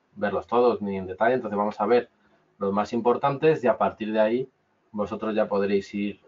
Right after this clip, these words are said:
eh, jugando o investigando un poquito más, intentando hacer cosas nuevas o cosas que no vayamos viendo aquí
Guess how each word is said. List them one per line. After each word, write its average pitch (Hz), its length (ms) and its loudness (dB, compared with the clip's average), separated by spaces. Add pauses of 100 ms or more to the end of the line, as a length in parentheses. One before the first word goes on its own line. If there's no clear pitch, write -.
(120)
eh, 85 400 -12
jugando 135 540 0
o 107 560 2
investigando 98 440 -4
un 101 100 -4
poquito 87 300 -6
más, 135 520 2
intentando 101 460 -6
hacer 101 320 -6
cosas 95 300 -8
nuevas 113 480 2 (640)
o 110 120 -14
cosas 107 320 -2
que 110 420 -4
no 104 160 -6
vayamos 95 380 -4
viendo 90 180 -10
aquí - 160 -12